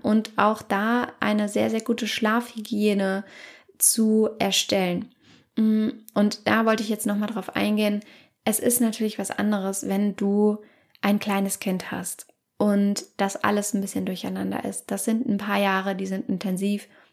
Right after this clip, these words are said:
das ist anstrengender. Es wird aber auch irgendwann wieder anders und es geht einfach nur darum, dass du wirklich vor allem regelmäßig schläfst. Also es gibt ein Buch, das habe ich auch schon viel zitiert in diesem Podcast,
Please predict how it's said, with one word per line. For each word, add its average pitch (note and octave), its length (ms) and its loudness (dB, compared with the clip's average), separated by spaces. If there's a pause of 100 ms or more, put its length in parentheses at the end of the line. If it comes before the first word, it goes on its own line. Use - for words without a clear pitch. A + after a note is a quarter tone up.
das A3 160 -6
ist F#3+ 220 0
anstrengender. F#3 840 0 (420)
Es F3+ 220 -4
wird A3+ 240 2
aber G3 180 -2
auch F#3 180 0
irgendwann G3+ 340 0
wieder F#3 240 -2
anders G#3 440 0 (280)
und G3 80 0
es F#3 140 -4
geht G3 200 0
einfach G3+ 260 -2
nur G3+ 120 0
darum, F#3 600 0
dass F#3+ 180 -2
du F#3 160 -4
wirklich F3+ 360 -4 (260)
vor - 160 0
allem A#3+ 460 6 (360)
regelmäßig F#3 920 4
schläfst. - 640 -8 (100)
Also F#3+ 420 0 (600)
es - 160 0
gibt B3 360 2 (420)
ein G#3 240 2
Buch, C4 220 4
das G#3+ 100 -2
habe G3+ 160 -4
ich - 120 -8
auch - 60 -2
schon G3+ 160 -2
viel C4+ 280 2
zitiert A3 540 -2
in G#3+ 140 0
diesem G3 220 -4
Podcast, G3+ 640 -2